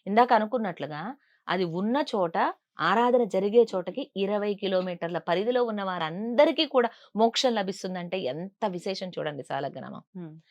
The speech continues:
Speaker 1: అటువంటి సాలగ్రామం ఈ రోజులు ఎలా అయిపోయిందో తెలుసా?
Speaker 2: హ్మ్.
Speaker 1: పెద్దల నుంచి వస్తుంది, మేము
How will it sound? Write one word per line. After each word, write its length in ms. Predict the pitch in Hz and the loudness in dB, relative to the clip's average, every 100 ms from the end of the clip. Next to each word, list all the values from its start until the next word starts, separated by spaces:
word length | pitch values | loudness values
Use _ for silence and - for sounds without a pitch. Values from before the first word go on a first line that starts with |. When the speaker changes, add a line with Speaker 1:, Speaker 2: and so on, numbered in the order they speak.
| _ | _
Speaker 1:
అటువంటి 380 | - 165 165 160 | -6 -2 -4 -4
సాలగ్రామం 600 | 160 180 214 208 214 185 | -6 -4 -4 -4 -6 -6
ఈ 120 | 170 | -6
రోజులు 300 | 160 175 180 | -6 -4 -4
ఎలా 140 | 160 180 | -6 -6
అయిపోయిందో 340 | 190 170 160 | -8 -8 -8
తెలుసా? 320 | 147 160 202 | -8 -10 -8
Speaker 2:
హ్మ్. 360 | 240 - 160 151 147 | -12 -12 -18 -18 -4
Speaker 1:
పెద్దల 300 | 170 160 220 | -4 0 0
నుంచి 200 | 226 208 | 0 -4
వస్తుంది, 380 | 175 160 - 170 | -6 -6 -8 -6
మేము 160 | 185 | -6